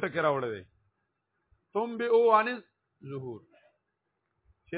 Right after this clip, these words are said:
دا خبرداری ورکوي د ظهور نه. د چا نه؟ دغه کې اشاره شارح دې ته کړې ده، اشاره شارح دې ته کړې ده چې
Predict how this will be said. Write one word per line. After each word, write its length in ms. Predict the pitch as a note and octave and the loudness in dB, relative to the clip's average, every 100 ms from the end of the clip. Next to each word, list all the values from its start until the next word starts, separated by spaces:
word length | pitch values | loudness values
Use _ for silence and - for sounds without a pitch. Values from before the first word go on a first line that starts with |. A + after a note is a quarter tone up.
| E3+ | 4
دا 80 | G#3 F3 | 6 6
خبرداری 680 | G3 F#3+ F#3+ F#3 G3 A3+ | 4 4 4 6 6 8
ورکوي 400 | A#3 A#3 - A#3 | 6 4 0 -6
د 180 | G3 F3+ | -4 -4
ظهور 320 | E3+ F3 F#3+ D3+ | -4 -4 -6 -8
نه. 140 | A#2+ - _ _ _ _ _ - | -12 -14 _ _ _ _ _ -20
د 100 | B2 | -4
چا 140 | F#3+ G#3 | 0 0
نه؟ 140 | G#3 - _ - - - - _ _ _ _ _ B2+ B3+ | -2 -10 _ -20 -20 -20 -20 _ _ _ _ _ 0 4
دغه 200 | B3+ A#3+ | 4 2
کې 120 | G#3 | -4
اشاره 460 | F#3+ F3+ F#3+ A3 | -4 4 6 6
شارح 380 | A3+ G#3+ G#3 A3 E3 | 4 6 6 4 -2
دې 140 | A#3+ | -4
ته 120 | A3+ | -4
کړې 240 | G3+ A3+ A3+ | -2 -2 2
ده، 80 | F3 D#3+ - - - - - _ - - - - - - D#3+ | 0 0 -8 -20 -20 -20 -20 _ -16 -16 -16 -20 -20 -14 -12
اشاره 380 | D#3 F#3 G3+ A#3 | 2 6 6 6
شارح 340 | - G#3 A3 | 4 4 4
دې 140 | G#3+ A#3 | 2 0
ته 100 | G3+ | -4
کړې 220 | E3+ E3+ | -4 -6
ده 160 | D#3 D3+ D3 _ _ _ _ _ _ | -2 -4 -4 _ _ _ _ _ _
چې 100 | _ | _